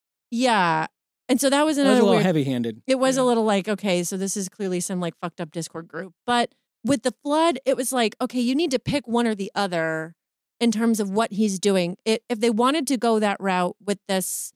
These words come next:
Speaker 1: like, invoking terror and, like, enabling all these sort of lost children, which was kind of what happened in the end of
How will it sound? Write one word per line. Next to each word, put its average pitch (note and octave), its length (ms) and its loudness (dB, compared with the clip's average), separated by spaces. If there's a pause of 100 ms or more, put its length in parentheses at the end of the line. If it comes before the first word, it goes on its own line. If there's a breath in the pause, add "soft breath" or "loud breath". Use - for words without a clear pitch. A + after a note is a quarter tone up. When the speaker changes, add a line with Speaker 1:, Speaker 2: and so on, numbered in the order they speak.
(340)
Speaker 1:
like, F#3+ 240 0
invoking G3 540 0
terror F#3 360 0
and, F3 140 0
like, E3 220 -4
enabling F#3 500 0
all F3+ 140 0
these E3 440 -4 (440)
sort F#3+ 200 -2
of F3+ 120 -4
lost F#3 360 -2
children, E3+ 600 -2 (380)
which - 320 -2 (180)
was G3 160 -4
kind F#3 240 -8
of G#3+ 80 -6
what G#3+ 240 -4
happened G3+ 320 -6
in G3 60 -4
the - 140 -8
end G3 180 -6
of F#3 140 -6